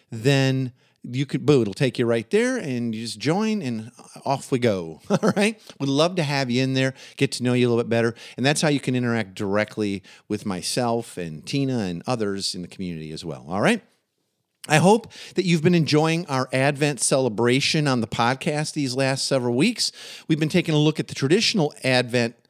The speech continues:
like, sort of heart movements of hope, peace, joy, and love through the lens of the four Gs, these four life-changing truths about God that will speak into our lives, not only in this season, but every day.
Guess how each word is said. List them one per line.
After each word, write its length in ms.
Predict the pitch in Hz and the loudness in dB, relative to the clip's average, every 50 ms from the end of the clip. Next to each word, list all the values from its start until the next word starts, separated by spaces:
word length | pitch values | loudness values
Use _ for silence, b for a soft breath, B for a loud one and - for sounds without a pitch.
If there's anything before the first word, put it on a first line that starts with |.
| _ _ _ - _ _ _ - | _ _ _ -20 _ _ _ -4
like, 220 | - 113 110 101 - | -2 0 0 0 -2
sort 220 | - - 135 123 | 0 0 2 2
of 80 | 110 - | 2 0
heart 260 | - 135 131 135 127 | 2 2 2 2 2
movements 520 | 127 131 131 123 113 127 123 127 123 - | 2 2 2 2 2 0 -2 0 0 0
of 160 | 123 110 101 - B B B B | 0 0 0 -2 B B B B
hope, 320 | - 147 135 135 131 - - _ _ - | 2 4 4 4 2 -2 -20 _ _ -8
peace, 440 | - 151 143 131 123 - - - | -2 0 0 0 0 -2 -4 -6
joy, 580 | - 113 - - 131 127 123 120 123 123 120 120 | -6 -6 -4 0 2 2 4 4 4 2 2 0
and 120 | 120 113 113 | -2 -2 -2
love 440 | 110 117 127 135 127 120 117 107 - B B B B B B B | 0 2 2 4 4 2 2 0 -4 B B B B B B B
through 240 | - - - 233 214 | -12 -6 -4 -2 0
the 120 | 180 175 | 2 2
lens 540 | 165 156 170 226 262 294 302 311 311 285 - | 2 2 2 2 0 0 0 -2 -2 -2 -4
of 240 | - - 202 185 165 | -4 -4 -4 0 0
the 100 | 165 139 | -2 -2
four 420 | - - - - 214 220 202 190 | -2 -6 -4 -2 0 2 2 2
Gs, 560 | 147 127 135 147 156 131 104 90 80 - - B B B B B | 0 0 0 2 2 2 0 -2 -4 -8 -10 B B B B B
these 200 | - 139 135 127 | -2 -2 -2 -2
four 480 | - - - - 175 165 170 185 185 170 | -4 -6 0 2 2 4 4 4 2 2
life-changing 640 | 156 160 156 165 - - - 175 160 131 139 135 | 2 2 2 2 0 -2 -2 -2 -2 -2 -2 -4
truths 320 | 120 - 143 143 139 - - | -2 0 0 0 0 0 -4
about 300 | 123 120 120 117 101 95 | -2 0 0 0 0 0
God 380 | 135 131 131 123 110 101 104 B B B B B B - | 0 2 2 2 2 0 -2 B B B B B B 0
that 280 | 131 131 117 123 - 131 | 2 4 4 2 0 -2
will 100 | 123 120 | -2 -2
speak 380 | - - - 160 147 135 - | -2 0 0 -2 -2 -2 -2
into 280 | 147 135 131 127 - 131 | -2 -2 -2 -2 0 0
our 160 | 120 117 113 | 2 2 2
lives, 420 | 113 113 113 113 113 113 101 - - | 2 2 2 2 2 0 -2 -2 -2
not 160 | 120 117 117 | 0 0 2
only 200 | 120 113 107 107 | 0 0 0 0
in 60 | 107 | 0
this 160 | 120 143 139 | -2 -2 -2
season, 360 | - - 127 123 101 110 104 | -2 -2 -2 -2 -2 -4 -4
but 160 | 92 98 101 - | -4 -4 -4 -2
every 320 | 113 117 113 104 110 107 | -2 -2 -2 -2 -2 -4
day. 380 | 98 101 107 107 104 104 104 | -2 0 0 2 2 0 -2